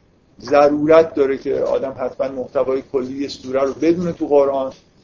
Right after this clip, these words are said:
تا اینکه مثلاً فرض کنید تحت تأثیر محتوا قرار بگیره. البته خب فهمیدن محتوای کلی سوره هم خیلی خیلی می‌تونه مؤثر باشه، چون اون اجزا بعداً برای آدم معنی‌دارتر باشه.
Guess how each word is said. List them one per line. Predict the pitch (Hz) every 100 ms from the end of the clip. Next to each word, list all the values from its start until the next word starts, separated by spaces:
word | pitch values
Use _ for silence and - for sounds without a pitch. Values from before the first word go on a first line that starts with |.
| _ _
تا | 139
اینکه | 139 147 151 147 147
مثلاً | 135 123 127 127
فرض | 127 127 127
کنید | - 127 123
تحت | 117 117 117
تأثیر | 113 113 - 123 123 - _ _ _ _ _ _ _
محتوا | 131 131 120 131 127
قرار | 147 156 165
بگیره. | 170 175 180
البته | 160 156 151 180
خب | 180 180
فهمیدن | 180 151 151 147 147
محتوای | 143 139 143 135 139 -
کلی | 143 135 139
سوره | 131 - 139
هم | 156 156
خیلی | - 160 165 165 165
خیلی | 156 147
می‌تونه | 147 147 143
مؤثر | 135 131 127 160
باشه، | 170 175 175
چون | 175 170
اون | 180 185
اجزا | 151 139 - 156 165
بعداً | 165 147 151 160 - _ -
برای | 139 139
آدم | 147 160
معنی‌دارتر | 147 131 123 120 117 123 117
باشه. | - -